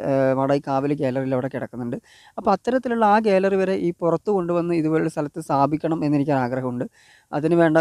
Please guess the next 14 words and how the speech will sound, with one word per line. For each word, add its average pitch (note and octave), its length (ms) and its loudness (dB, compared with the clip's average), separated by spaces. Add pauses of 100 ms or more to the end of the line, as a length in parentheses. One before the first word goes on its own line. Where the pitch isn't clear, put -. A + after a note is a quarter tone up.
(120)
സംവിധാനങ്ങൾ C#3+ 480 0 (200)
ആരെങ്കിലും C3+ 320 -4 (120)
ചെയ്യാൻ C3 240 -4
പറ്റുമോ C3 240 -8
എന്നുള്ളത് C3+ 220 -4
നമ്മൾ B2+ 180 -2
നോക്കിക്കൊണ്ടിരിക്കുകയാണ്. A#2+ 680 -4
പിന്നെ C3+ 180 -2 (840)
ഇവിടെ D3 200 0
ഇപ്പോൾ E3 160 -2
പരിസ്ഥിതി D#3+ 440 2
പ്രവർത്തകരുടെ E3+ 520 4 (360)
ശക്തമായ D#3+ 440 4
ഇടപെടൽ D#3 320 4